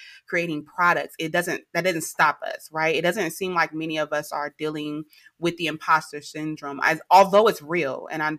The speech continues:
I know I've experienced it, but we continue to climb out of that, that fear. Um, at least from what I see, 'cause I just see everybody doing some amazing things. And so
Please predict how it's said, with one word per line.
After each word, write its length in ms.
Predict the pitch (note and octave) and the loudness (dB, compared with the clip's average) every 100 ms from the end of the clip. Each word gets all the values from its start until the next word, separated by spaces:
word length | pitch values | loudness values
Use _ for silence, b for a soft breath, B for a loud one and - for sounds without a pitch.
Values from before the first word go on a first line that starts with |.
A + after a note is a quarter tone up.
| - | 2
I 160 | D3+ E3+ | 2 4
know 160 | D#3+ | 0
I've 220 | D3+ D#3 E3 | 2 2 2
experienced 720 | D#3 - D3 D3+ D3+ C#3+ - | -8 -14 -14 -12 -14 -14 -14
it, 160 | C3+ - | -12 -6
but 200 | E3 D#3+ | -6 -6
we 120 | E3+ | -12
continue 680 | - D#3+ - E3 D#3+ D#3 D3+ - | -12 -16 -10 -8 -8 -10 -14 -16
to 400 | D#3+ D3+ D3 C#3+ - B B B | -14 -16 -14 -14 -16 B B B
climb 360 | - G3+ F3 E3 - | -4 4 4 4 2
out 240 | F3 F#3 | 4 6
of 200 | E3+ D3 | 4 -2
that, 360 | D3+ D3+ C3+ - - | -2 0 0 -2 -10
that 260 | - C#3+ - | -6 -6 -6
fear. 640 | - - E3 B2+ - D3 b b b - | -10 -6 -4 -4 -6 -12 b b b -4
Um, 520 | F3+ E3 D#3 D3 D3+ - _ _ _ _ _ - | 0 0 -2 -8 -12 -20 _ _ _ _ _ 0
at 100 | F#3 | 2
least 200 | A#3+ C#4+ | 2 0
from 120 | B3+ | 2
what 160 | G#3 F#3+ | 4 6
I 160 | D#3+ D#3 | 4 4
see, 340 | - C#3 - | -2 -12 -12
'cause 140 | D#3+ E3+ | -10 0
I 140 | F3+ | 2
just 160 | G3 G3 | 2 -4
see 160 | F#3+ D#3 | -2 0
everybody 460 | D#3+ D#3+ D3+ D3 | 0 -2 -4 -6
doing 480 | D3 C#3+ C#3 C3 - | -8 -6 -6 -6 -10
some 200 | - E3 | -10 -6
amazing 680 | C#3 D3 D#3 D#3 D3+ D3 C#3+ | -4 -2 0 0 -2 -4 -8
things. 480 | C#3+ C#3 - - - | -8 -10 -10 -18 -12
And 160 | D#3+ D#3 | -12 -8
so 400 | D3 C#3 C#3 | -6 -4 -6